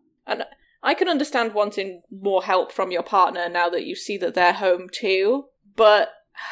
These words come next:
I don't wanna be awful to stay-at-home moms, but if that's the only thing that you have,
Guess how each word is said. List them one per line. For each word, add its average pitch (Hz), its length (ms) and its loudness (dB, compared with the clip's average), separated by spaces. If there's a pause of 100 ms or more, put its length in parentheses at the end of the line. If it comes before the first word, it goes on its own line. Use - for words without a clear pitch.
(140)
I - 40 -14
don't 285 180 -8
wanna 247 180 -4
be 226 280 -2
awful 190 400 0
to 220 100 -16
stay-at-home 190 640 -4
moms, 190 600 -4 (120)
but 247 220 2
if 240 200 -2
that's - 360 -2
the 277 180 -2
only 247 300 0
thing 233 260 -6
that 208 160 -6
you 208 140 -10
have, 208 540 -4